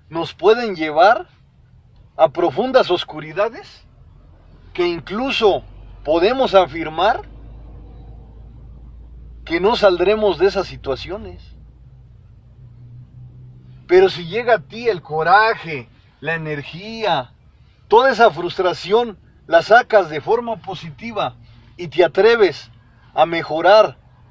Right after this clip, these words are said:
todos los aspectos que sean necesarios para incrementar tu acercamiento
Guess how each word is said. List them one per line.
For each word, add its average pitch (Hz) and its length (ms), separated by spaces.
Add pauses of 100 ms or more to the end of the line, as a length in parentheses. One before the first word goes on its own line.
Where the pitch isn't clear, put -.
(400)
todos 233 300
los 185 200
aspectos 180 720
que 151 140
sean 226 280
necesarios 190 880 (520)
para 160 220
incrementar 156 1000 (380)
tu 165 120
acercamiento 156 920